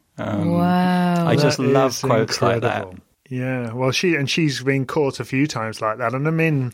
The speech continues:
Speaker 3: who wouldn't be? You, you, how, you can't predict your future quite, in quite that way. I mean, just to, to give an insight that, as I said, it was two, two zero to, to Venus, and then she wins the first set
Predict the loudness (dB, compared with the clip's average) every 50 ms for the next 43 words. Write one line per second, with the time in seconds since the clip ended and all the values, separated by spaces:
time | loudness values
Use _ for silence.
0 | -4 0 0 0 2 2 0 2 2 0 -2 -2 -2 -2 -2 -2 -2 -4 -4 -6
1 | -4 -2 -2 -2 -2 -2 -4 -6 -4 -2 -2 -2 -4 -6 -4 -4 -4 -4 -2 0
2 | 0 2 2 0 -2 -4 -8 -18 -20 _ _ _ 0 0 0 2 0 -2 -2 -4
3 | -4 -4 -4 -4 -2 0 0 2 2 2 0 -2 -4 -4 -4 -2 0 0 0 -2
4 | -4 -6 -6 -4 0 0 0 0 0 -4 -6 -6 -4 -2 0 2 2 2 0 -2
5 | -4 -8 -16 -20 -20 -20 -20 _ _ _ _ _ _ _ 0 2 2 2 2 2
6 | 0 0 0 0 -2 -2 -4 _ -6 -6 -2 0 0 2 2 2 2 2 2 0
7 | 0 0 0 0 -2 -2 -2 0 0 0 0 -2 -6 -12 -20 -20 _ _ _ _
8 | -16 -6 -4 -2 0 0 0 0 0 0 0 0 0 -2 -2 -2 -4 -6 -6 -8
9 | -6 -2 0 2 2 4 4 4 2 2 0 -2 -6 -8 -2 0 2 2 2 2
10 | 0 0 0 2 2 2 2 2 2 2 0 0 -4 -6 -6 -6 -4 -4 -2 0
11 | 0 0 0 0 -2 -2 -4 -4 -2 -2 0 0 0 -2 0 0 0 0 2 2
12 | 0 0 0 0 -2 -2 -2 -6 -8 _ -18 -20 -20 -20 -20 _ _ _ _ _
13 | _ _ -8 -6 -4 0 0 0 0 0 -2 -2 -2 0 0 -2 -4